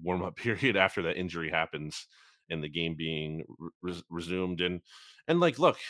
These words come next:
you know, if that's your reaction, I'm, again, I'm not trying to begrudge anyone or invalidate anyone's feelings, but I was just so not there. I could not be anything but, like, just distraught and sad, and I, I was not angry. I was just, like, confused and sad, and,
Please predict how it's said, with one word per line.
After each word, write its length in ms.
you 80
know, 100
if 60
that's 200
your 120
reaction, 420
I'm, 240
again, 180
I'm 80
not 160
trying 260
to 60
begrudge 560
anyone 360
or 60
invalidate 540
anyone's 320
feelings, 280
but 100
I 80
was 140
just 160
so 100
not 200
there. 120
I 80
could 120
not 160
be 140
anything 360
but, 180
like, 240
just 320
distraught 400
and 220
sad, 380
and 360
I, 100
I 180
was 80
not 200
angry. 340
I 40
was 100
just, 200
like, 160
confused 680
and 120
sad, 400
and, 160